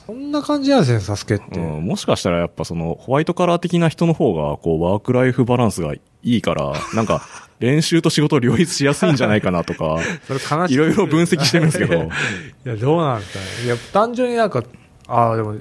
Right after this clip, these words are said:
Speaker 1: その人の方が取れるんですよね。優勝に近い。
Speaker 2: うん、そうっすね。
Speaker 1: 上位に来るんですね。
Speaker 2: そうそう。
Speaker 1: へー。アスリートとかじゃないんだ。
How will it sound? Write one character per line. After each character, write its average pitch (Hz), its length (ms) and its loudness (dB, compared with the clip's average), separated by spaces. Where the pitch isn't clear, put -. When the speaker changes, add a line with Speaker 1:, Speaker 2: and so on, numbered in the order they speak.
Speaker 1:
そ 202 160 -10
の 240 80 -6
人 226 160 -4
の 160 60 0
方 147 60 0
が 147 140 2
取 139 200 2
れ 160 60 6
る 123 120 2
ん - 20 -8
で 92 60 -14
す 87 60 -18
よ 95 120 -14
ね。 147 220 -4
優 120 120 2
勝 117 260 -2
に 110 80 -8
近 98 260 -8
い。 - 100 -18
Speaker 2:
う 98 40 -2
ん、 87 720 0
そ - 180 2
う - 20 6
っ 95 40 2
す - 140 -6
ね。 78 380 -4
Speaker 1:
上 147 260 4
位 113 60 0
に 101 100 -10
来 - 120 -16
る 98 80 -14
ん - 20 -16
で 98 60 -18
す - 180 -4
ね。 92 60 0
Speaker 2:
そ 135 60 -2
う - 20 -4
そ 80 280 0
う。 - 20 -18
Speaker 1:
へ 143 800 4
ー。 - 40 -20
ア 110 140 -8
ス - 200 0
リ 196 160 2
ー - 40 0
ト - 120 -14
と 113 160 -4
か 104 240 -6
じ 98 120 -10
ゃ 95 40 -10
な 107 140 -6
い 131 60 -6
ん 117 120 -8
だ。 98 300 -12